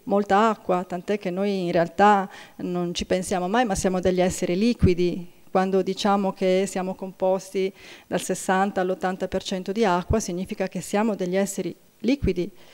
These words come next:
Semplicemente la parte materiale è quella più esterna con cui noi entriamo in contatto più facilmente, però l'acqua è una parte fondamentale del nostro organismo. E abbiamo terra dentro di noi? Sì,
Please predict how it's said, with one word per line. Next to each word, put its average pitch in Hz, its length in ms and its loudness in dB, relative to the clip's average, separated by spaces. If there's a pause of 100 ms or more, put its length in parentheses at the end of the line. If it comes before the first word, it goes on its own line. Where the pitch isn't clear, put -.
(280)
Semplicemente 208 520 -2
la 196 100 0
parte 196 340 0
materiale 196 1040 2
è - 100 -8
quella 202 220 6
più 196 140 4
esterna 196 580 2
con 185 140 -4
cui 196 160 -2
noi 190 140 0
entriamo 180 320 -2
in 180 100 -8
contatto 175 420 -2
più 175 120 -8
facilmente, 190 640 -2
però 180 200 0
l'acqua 190 520 -2 (440)
è 185 340 0
una 180 120 -2
parte 208 340 4
fondamentale 190 640 -2
del 170 120 0
nostro 165 320 -4
organismo. - 580 -4 (320)
E 220 80 2
abbiamo 233 380 4
terra 208 400 12
dentro 202 340 6
di 214 140 8
noi? 196 420 4 (2250)
Sì, 262 200 -2